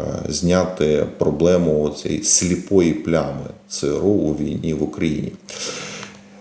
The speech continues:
Щось, звичайно, вдалося зробити,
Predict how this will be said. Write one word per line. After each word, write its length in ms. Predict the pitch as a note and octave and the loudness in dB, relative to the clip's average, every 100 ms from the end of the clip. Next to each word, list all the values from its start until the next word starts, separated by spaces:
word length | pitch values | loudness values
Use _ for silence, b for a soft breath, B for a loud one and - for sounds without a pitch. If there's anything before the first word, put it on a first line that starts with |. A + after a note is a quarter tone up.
| B G#2+ | B 0
Щось, 300 | - G3 C#3 | 6 8 8
звичайно, 460 | C#3+ C#3+ C#3 B2+ | 4 2 4 4
вдалося 560 | G2+ F#2+ F2+ E2+ E2 F2 | 6 6 6 4 2 0
зробити, 720 | F#2+ G#2 C3 D#3+ D#3 C3+ | 2 4 4 4 4 4